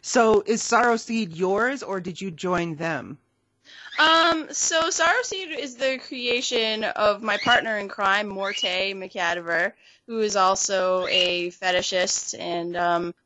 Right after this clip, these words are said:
Speaker 2: we, we came into contact, uh, through my Facebook page, actually, and so he had had some stuff written already. He had a concept in mind, and, um, he had created these characters, these apocalyptic,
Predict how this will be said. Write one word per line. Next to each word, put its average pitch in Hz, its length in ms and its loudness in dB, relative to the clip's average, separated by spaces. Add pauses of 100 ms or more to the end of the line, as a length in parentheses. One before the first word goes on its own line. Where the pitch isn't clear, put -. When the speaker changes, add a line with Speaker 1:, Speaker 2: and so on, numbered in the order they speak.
Speaker 2:
we, 226 580 0 (520)
we 254 120 -4
came 285 420 2
into 247 880 -2
contact, 226 1120 2 (120)
uh, 196 300 -2
through 254 160 -8
my 214 160 0
Facebook 208 680 -4
page, 175 380 -4
actually, 170 720 -2 (120)
and 190 220 -4
so 202 280 0
he 254 160 -4
had 285 100 2
had 240 420 2
some 214 200 -6
stuff 220 420 -4
written 196 260 -2
already. 170 420 -2
He 208 120 -10
had 185 140 -2
a 180 60 -4
concept 175 520 -6
in 170 120 -10
mind, 170 460 0
and, 160 240 -4
um, 160 280 -8
he 185 160 -6
had 170 120 -4
created 175 480 0
these 160 220 -6
characters, 160 880 0
these 156 220 -10
apocalyptic, 165 760 -4